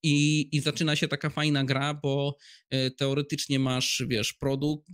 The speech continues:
który jest, y, mm, y, na zatłoczonym rynku, masz w cholerę konkurencji i musisz to sprzedać, nie? Więc no, i,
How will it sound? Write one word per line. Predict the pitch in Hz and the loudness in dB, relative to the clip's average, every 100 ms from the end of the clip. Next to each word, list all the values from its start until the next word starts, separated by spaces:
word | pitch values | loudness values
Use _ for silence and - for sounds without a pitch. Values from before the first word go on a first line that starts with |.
| - | -20
który | _ - 131 131 | _ -4 0 2
jest, | 131 127 - | 0 -2 -4
y, | 123 123 131 _ _ _ _ 127 | -2 -2 -4 _ _ _ _ -2
mm, | 123 123 120 120 117 110 107 104 | 0 2 0 0 0 0 -4 -6
y, | 104 92 | -6 -6
na | 85 117 107 107 | -4 -4 -2 -4
zatłoczonym | - 139 160 151 147 147 139 | -4 -2 -2 -2 -2 -2 -2
rynku, | 151 156 156 | -2 -2 -4
masz | 135 - | -4 -6
w | _ - | _ -6
cholerę | 151 156 151 | -2 0 -2
konkurencji | 143 143 143 147 139 156 - 247 262 _ _ _ _ _ _ - | -2 -6 -2 -2 -2 -6 -4 -4 -4 _ _ _ _ _ _ 0
i | |
musisz | 175 170 156 | 2 2 0
to | 151 | -2
sprzedać, | - - 107 85 - | -6 -4 -4 -4 -10
nie? | - 139 156 - | -2 0 0 -4
Więc | 131 139 139 143 | -2 0 0 0
no, | 147 | -2
i, | 143 | -2